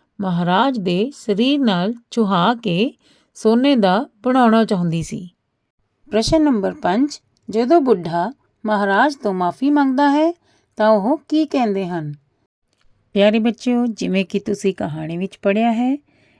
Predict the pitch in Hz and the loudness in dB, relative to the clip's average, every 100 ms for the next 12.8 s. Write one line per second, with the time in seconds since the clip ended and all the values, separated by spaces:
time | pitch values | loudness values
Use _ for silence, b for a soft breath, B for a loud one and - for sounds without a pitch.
0 | _ _ _ - 233 185 180 156 160 170 | _ _ _ -6 -6 -2 -2 -2 -2 -2
1 | 277 _ _ _ 220 190 208 269 330 233 | -4 _ _ _ -8 -4 0 2 2 0
2 | 165 180 170 165 151 185 185 165 190 285 | 0 -2 -2 -4 -2 -2 0 -2 -4 -6
3 | b b b b _ 220 - 190 254 - | b b b b _ -8 -2 0 0 0
4 | 262 - 240 240 240 254 277 _ - 254 | -4 0 2 2 2 2 0 _ -2 2
5 | 269 - 175 170 160 175 262 - _ b | 2 0 0 0 -2 -2 -2 -4 _ b
6 | b b - 214 233 214 208 202 240 226 | b b -4 -2 2 4 4 2 2 0
7 | 190 190 277 - 202 175 160 170 240 - | 0 0 0 0 -4 -4 -2 -2 -2 -6
8 | _ b b b b 196 - 170 170 226 | _ b b b b -2 0 0 2 2
9 | 226 180 175 196 226 - _ _ _ - | 2 0 -2 0 0 0 _ _ _ -2
10 | 220 240 285 247 202 180 175 160 160 147 | 0 2 2 2 2 0 -2 -2 -6 -12
11 | _ _ b b b - 180 175 156 160 | _ _ b b b -8 -4 -2 -2 -2
12 | 160 196 226 214 240 233 269 | 0 0 2 2 0 0 0